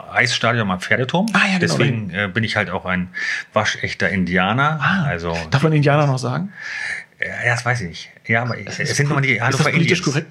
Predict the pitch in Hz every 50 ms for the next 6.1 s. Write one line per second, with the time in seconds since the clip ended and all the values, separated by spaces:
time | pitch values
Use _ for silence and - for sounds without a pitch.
0 | - - - - - - 175 - - 117 110 - - - 139 123 110 110 85 82
1 | - - - - - - - - - - - - - 117 131 131 - 131 139 139
2 | 143 123 120 120 127 123 123 - - 123 127 120 90 87 87 78 - - 80 67
3 | 71 - - - - 151 - 101 98 98 160 160 139 120 117 131 131 117 - -
4 | - 107 147 156 165 - 110 110 113 110 110 110 107 165 170 185 185 - 113 120
5 | - - 139 - - 165 180 240 - - - _ _ _ _ - 92 90 - -
6 | -